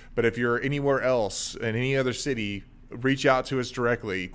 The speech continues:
Um, you know, like, follow, comment on, on the,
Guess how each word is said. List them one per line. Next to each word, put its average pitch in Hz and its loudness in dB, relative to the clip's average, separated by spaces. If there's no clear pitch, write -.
Um, 104 -4
you 113 -4
know, 104 0
like, 123 0
follow, 123 2
comment 135 2
on, 117 0
on 110 0
the, 101 -2